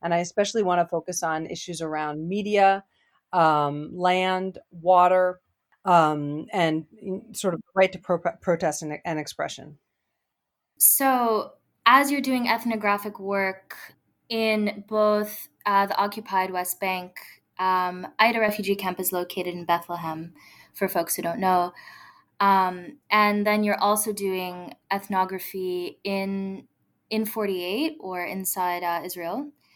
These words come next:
Speaker 2: And so I'm curious just the practicalities of that, um, and especially for your book on fragmentation. So you find yourself having to cross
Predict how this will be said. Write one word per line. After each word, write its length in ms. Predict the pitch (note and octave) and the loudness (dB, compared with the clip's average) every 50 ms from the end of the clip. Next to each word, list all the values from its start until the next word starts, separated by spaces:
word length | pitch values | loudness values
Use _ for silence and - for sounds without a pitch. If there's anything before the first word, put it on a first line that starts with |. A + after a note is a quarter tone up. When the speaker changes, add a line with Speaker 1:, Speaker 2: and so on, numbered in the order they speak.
| _ _ _ _ _ _ | _ _ _ _ _ _
Speaker 2:
And 180 | - A3+ A3+ A3+ | 0 0 2 2
so 760 | A3+ - - A#3+ A#3+ A#3 A#3 A3+ A3+ A3 G#3+ G3+ - - - _ _ _ _ _ | 2 2 2 4 4 4 4 6 6 6 6 4 2 0 -8 _ _ _ _ _
I'm 180 | G#3 A#3 A#3+ A#3 | 2 2 2 0
curious 720 | A#3 - C4 B3+ C#4 D#4+ F4 E4+ E4 D#4+ D#4+ - - - | -2 -2 0 2 2 4 4 4 4 2 0 -2 -4 -6
just 300 | - - A3+ G#3+ G#3 - | -6 -6 -6 -6 -6 -6
the 60 | G#3 | -10
practicalities 920 | - - A3 A3 A3 - - G#3+ - - G3+ G#3 G#3+ A3+ A3+ A3+ A3 G3 G3 | -4 0 0 0 0 -2 -8 -10 -4 0 2 2 2 2 0 -2 -2 -4 -4
of 140 | F#3 F#3 | -8 -6
that, 460 | - F#3 F3 F3 F3 E3+ E3+ - - _ _ - | -2 0 2 4 4 2 0 -2 -6 _ _ -4
um, 600 | F#3 F#3 F3+ F3+ F3+ F3+ F3 F3+ F3 F3 F3 F3 - _ _ _ _ _ _ _ | -2 2 2 2 2 2 0 -4 -10 -12 -14 -18 -20 _ _ _ _ _ _ _
and 120 | G#3+ G#3+ | -2 0
especially 680 | G#3 G#3+ - A#3+ A#3+ - - A#3 A3 G#3+ G3+ F#3+ G3 | 0 2 2 2 2 2 -2 0 2 2 2 0 0
for 200 | - - - G#3+ | -4 -6 -4 -4
your 180 | G3 G3 F#3+ F#3 | -2 -2 -4 -2
book 300 | - G#3 G#3 G#3 G#3 - - | 2 2 2 2 2 0 2
on 240 | G3 G3+ G#3 G#3+ | 4 4 4 2
fragmentation. 1040 | G#3 G#3 F#3+ F#3 F#3 F#3+ F3+ F3+ - - F3+ F3 - - F3+ E3+ E3 E3 E3 D#3+ - _ _ _ _ _ _ - | 0 0 -2 -2 0 -4 -8 -10 -10 -10 -10 -10 -8 -8 -10 -10 -10 -12 -16 -18 -20 _ _ _ _ _ _ -6
So 160 | - - A#3+ | -4 -4 -2
you 100 | A3+ G#3+ | -4 -2
find 280 | A3 B3 A#3+ B3+ C#4+ | 2 4 4 4 4
yourself 720 | E4 E4 D4+ - C4 A3 G#3+ G#3 G#3 G#3 - - - - _ _ _ _ | 4 2 2 4 4 6 6 4 4 0 -4 -10 -12 -14 _ _ _ _
having 340 | - - A3 G#3+ A3+ A3 G#3 | 0 0 2 2 2 -2 -4
to 100 | G#3+ G3+ | -6 -10
cross 920 | - - - - - G#3+ G3+ G3 G3 G3 G3 G3 - - - - - - | -12 -14 -16 -6 0 4 6 8 8 8 6 2 -2 -4 -4 -4 -6 -6